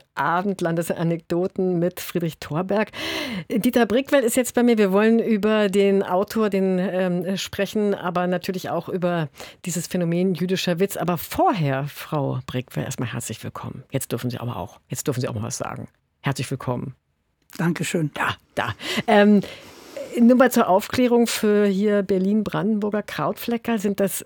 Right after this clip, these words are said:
Speaker 1: Nudeln mit Kräutern, also so eine österreichische Variante von Pesto?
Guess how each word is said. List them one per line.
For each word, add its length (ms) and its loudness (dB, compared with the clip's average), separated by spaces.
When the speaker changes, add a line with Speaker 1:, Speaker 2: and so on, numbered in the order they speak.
Speaker 1:
Nudeln 420 2
mit 160 0
Kräutern, 480 0
also 180 2
so 100 2
eine 200 2
österreichische 680 -2
Variante 540 -2
von 340 -2
Pesto? 600 -2